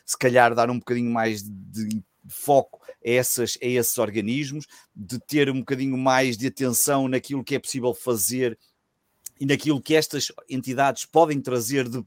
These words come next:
positivo e de bom à comunidade, ao desporto e também aos diferentes intervenientes, nomeadamente aos jogadores profissionais, porque muitas vezes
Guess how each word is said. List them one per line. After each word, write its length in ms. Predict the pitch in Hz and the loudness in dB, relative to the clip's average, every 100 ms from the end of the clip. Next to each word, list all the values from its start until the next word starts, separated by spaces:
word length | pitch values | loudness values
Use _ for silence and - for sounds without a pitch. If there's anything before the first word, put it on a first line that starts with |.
| _ | _
positivo 480 | 170 139 - 151 127 | -8 -8 -8 -8 -6
e 80 | 110 | -6
de 60 | |
bom 240 | 107 143 117 - - | 0 0 -2 -12 -12
à 120 | 127 | -12
comunidade, 640 | - 139 127 117 139 131 104 - _ | -6 -4 -2 4 6 4 2 -14 _
ao 120 | 110 123 | 0 0
desporto 680 | - - 139 135 117 - - | 0 -4 0 0 -2 -14 -14
e 80 | 135 | -14
também 480 | - 143 131 135 120 - _ | 0 2 2 0 -2 -10 _
aos 220 | - 139 127 | -2 -2 -2
diferentes 520 | 120 - 123 117 - | -6 -2 -2 -2 -4
intervenientes, 720 | 117 117 98 110 104 110 135 | -6 -6 -6 -6 -4 -6 -6
nomeadamente 480 | 139 117 113 107 110 | 0 2 2 -4 -6
aos 80 | |
jogadores 300 | 95 101 98 | -6 -8 -8
profissionais, 580 | - 101 104 - 87 82 | -10 -16 -14 -12 -12 -12
porque 240 | - 120 135 | -12 -10 -8
muitas 240 | 117 120 | -4 -4
vezes 280 | 110 120 | 0 -2